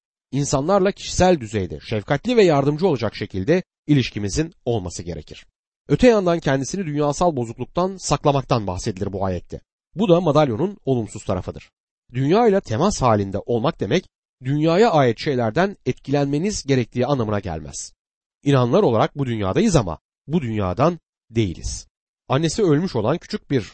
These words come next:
erkek çocuğunun hikayesi aklıma geldi. Babası yoksulmuş ama bu ufaklığı yetiştirmek için direnip durmuş.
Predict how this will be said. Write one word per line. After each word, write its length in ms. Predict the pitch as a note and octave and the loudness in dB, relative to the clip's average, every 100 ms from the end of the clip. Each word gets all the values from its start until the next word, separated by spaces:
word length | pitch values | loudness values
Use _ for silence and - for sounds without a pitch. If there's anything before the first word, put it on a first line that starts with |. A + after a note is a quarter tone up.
| _ - | _ 0
erkek 320 | C3 - F#3 | 0 2 -2
çocuğunun 460 | C3 G2+ A2+ G#3 F#3+ _ _ - | -4 -6 -6 -8 -10 _ _ -10
hikayesi 460 | - C#3+ A#2 - G2 | 2 4 4 2 -2
aklıma 340 | - F#2 E2+ | -2 -6 -6
geldi. 280 | E2+ D2+ - - _ _ - | -6 -8 -10 -20 _ _ 4
Babası 340 | E3 G#3 - | 6 6 6
yoksulmuş 680 | A#3 G3+ - C#3+ G2+ G3 - - | 2 2 0 -6 -6 -10 -12 -4
ama 300 | E3 F3+ E3 | 0 0 -2
bu 120 | G#3 | -6
ufaklığı 380 | C3+ A#2 - A2 | -2 -2 -2 0
yetiştirmek 520 | B2+ - - A2+ F#2+ | 0 -2 -6 -6 -6
için 200 | - F3 | -6 -2
direnip 380 | E3 A#2 D3+ - | 0 0 -4 -6
durmuş. 360 | F#2 C2+ - | -8 -10 -20